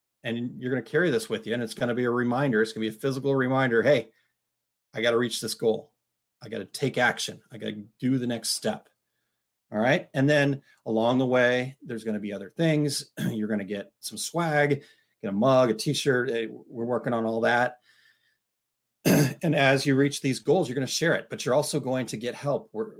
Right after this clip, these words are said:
i-, if you allow us, we'll put it out there to the world for you. We're gonna help you with that part of it.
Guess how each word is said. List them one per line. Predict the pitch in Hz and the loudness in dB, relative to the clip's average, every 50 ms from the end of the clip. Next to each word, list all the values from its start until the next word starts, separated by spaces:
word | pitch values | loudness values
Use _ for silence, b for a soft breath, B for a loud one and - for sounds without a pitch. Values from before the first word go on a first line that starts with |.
| - _ _ _ _ - | -20 _ _ _ _ -10
i-, | 127 117 117 - - | -10 -10 -10 -10 -10
if | - 110 107 - | -10 -10 -6 -2
you | 117 113 | 0 2
allow | 110 107 110 113 131 135 131 | 4 4 4 4 4 4 4
us, | 131 123 - - | 2 0 -2 -6
we'll | - 110 | -6 -8
put | 107 - - 127 113 | -6 -4 -2 -2 0
it | 95 | 0
out | 95 104 120 131 | 0 -2 -2 -2
there | - 143 139 143 135 127 - _ | 0 2 2 2 2 -2 -4 _
to | - - 120 | -10 -10 -8
the | 110 95 | -6 -2
world | 98 139 175 180 165 165 | 0 0 2 0 0 0
for | - 165 156 | 2 4 6
you. | 151 151 151 143 | 6 6 6 4
We're | 131 | 4
gonna | 117 110 98 | 2 -2 -2
help | 85 117 113 - | -2 -6 -6 -6
you | 101 95 | -6 -8
with | 95 92 | -6 -2
that | 104 139 156 151 - | 0 0 0 0 0
part | 160 156 147 | 0 2 2
of | 143 | 4
it. | 147 143 - | 2 2 0